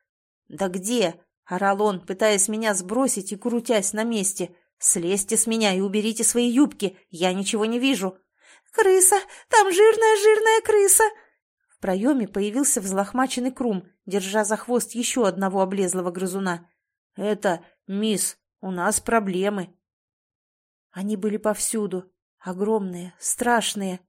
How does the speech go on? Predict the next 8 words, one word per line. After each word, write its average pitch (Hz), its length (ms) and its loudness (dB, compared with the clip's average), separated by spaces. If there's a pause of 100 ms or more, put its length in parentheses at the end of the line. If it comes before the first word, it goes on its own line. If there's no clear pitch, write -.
(280)
всех - 360 -2
возможных 220 600 0
цветов 240 480 -2
и 240 40 0
оттенков, 233 640 -2 (320)
маленькие 220 600 -4
и 214 140 -8
большие. 208 640 -2